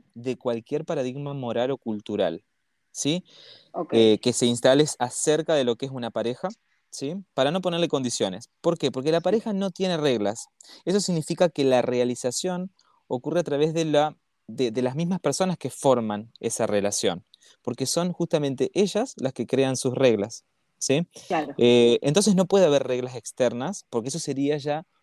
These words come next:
Speaker 1: una realización cultural, ¿te das
Speaker 2: Ok.
Speaker 1: cuenta? Pero no una
Speaker 2: Sí.
Speaker 1: realización personal.
Speaker 2: Sí.
Speaker 1: Nos vamos a ir metiendo en el tema, ¿ok? Pero
Speaker 2: Dale.
Speaker 1: simplemente quiero enmarcarlo,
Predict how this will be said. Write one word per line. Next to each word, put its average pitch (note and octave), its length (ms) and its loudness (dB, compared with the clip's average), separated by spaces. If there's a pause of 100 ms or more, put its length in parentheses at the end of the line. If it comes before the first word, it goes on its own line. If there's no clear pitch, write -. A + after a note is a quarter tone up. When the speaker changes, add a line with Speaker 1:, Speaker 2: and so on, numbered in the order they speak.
(140)
Speaker 1:
una E3 220 -8
realización D3+ 640 -4 (200)
cultural, A2+ 920 2 (600)
¿te - 120 0
das A2 100 0
Speaker 2:
Ok. D#3+ 60 -4
Speaker 1:
cuenta? E3 320 4 (100)
Pero A#2+ 240 2
no B2 160 0
una D3+ 120 0
Speaker 2:
Sí. D3 40 0
Speaker 1:
realización B2 580 -2 (380)
personal. A2 580 0 (560)
Speaker 2:
Sí. - 180 -20
Speaker 1:
Nos F3 100 2
vamos C4+ 200 2
a A#3+ 60 2
ir A#3+ 120 2
metiendo A#3 340 2
en G#3+ 60 2
el F3 120 -2
tema, G#2 280 -2 (140)
¿ok? B2 220 -4 (580)
Pero D#3 160 -2
Speaker 2:
Dale. D#3+ 100 0
Speaker 1:
simplemente G3+ 400 0
quiero F3+ 220 -2
enmarcarlo, C3+ 760 0